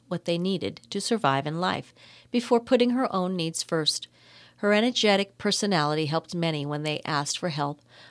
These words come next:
or when their lives most needed a listening ear or a shoulder to cry on. She had a lifelong passion for baking homemade cookies and banana bread. She also enjoyed spending time with her granddaughter.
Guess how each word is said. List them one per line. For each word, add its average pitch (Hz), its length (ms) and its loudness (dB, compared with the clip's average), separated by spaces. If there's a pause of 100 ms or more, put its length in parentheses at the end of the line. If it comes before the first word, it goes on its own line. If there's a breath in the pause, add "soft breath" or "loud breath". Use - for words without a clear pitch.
or 202 120 -2
when 214 180 2
their 220 120 2
lives 175 460 2
most 190 300 -2
needed 165 340 -4
a 180 100 -4
listening 180 420 -4
ear 151 420 -6
or 180 160 0
a 190 60 -4
shoulder 151 380 -2
to 160 120 -10
cry 165 360 0
on. 127 260 -8 (480 loud breath)
She - 200 0
had 208 120 2
a 214 40 0
lifelong 214 540 2
passion 196 520 -2
for 165 140 -6
baking 156 340 -4
homemade 160 400 -6
cookies 147 460 -8
and 156 120 -8
banana 131 360 -4
bread. 131 280 -8 (540 loud breath)
She - 220 0
also 143 260 0
enjoyed 180 320 2
spending 196 360 0
time 156 340 0
with 143 140 -8
her 185 80 -4
granddaughter. 123 640 -6